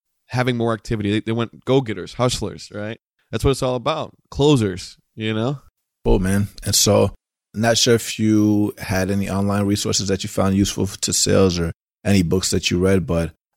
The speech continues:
Speaker 2: there's a lot of people that are interested in transitioning into these types of roles. So if there's anything that you can attribute to that was, like, a key.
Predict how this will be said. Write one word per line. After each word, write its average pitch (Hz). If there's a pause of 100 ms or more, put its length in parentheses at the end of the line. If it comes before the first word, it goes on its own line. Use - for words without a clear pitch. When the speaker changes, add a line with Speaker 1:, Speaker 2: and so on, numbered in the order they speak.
(120)
Speaker 2:
there's 90
a 82
lot 95
of 90
people 90
that 87
are 87
interested 87
in 85
transitioning 82
into 82
these 90
types -
of 87
roles. 85
So 85
if 82
there's 82
anything 87 (240)
that -
you 90 (260)
can 85
attribute 87
to 85
that 80
was, 78
like, 71
a 62
key. 82